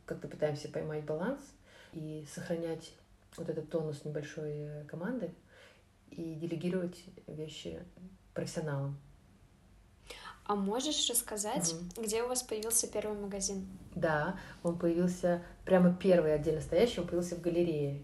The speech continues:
Speaker 1: И это вообще большая удача для маленького бренда. М,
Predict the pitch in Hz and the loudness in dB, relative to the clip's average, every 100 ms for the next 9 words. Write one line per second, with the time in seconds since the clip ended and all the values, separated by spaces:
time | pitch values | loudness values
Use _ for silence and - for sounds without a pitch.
0 | - 165 151 175 165 - 175 170 156 - | -6 -2 0 0 -2 -2 -2 0 -2 -2
1 | 160 151 151 147 147 - - - - - | -4 -2 -2 -4 -8 -16 -20 -20 -20 -20
2 | - 151 160 147 - 147 147 143 143 147 | -10 2 2 2 -2 -6 -4 -2 -4 -8
3 | 147 143 151 202 254 175 - - - - | -10 -6 -2 0 0 -2 -6 -18 -20 -20
4 | - - 180 160 160 156 151 | -20 -12 -10 -8 -8 -8 -8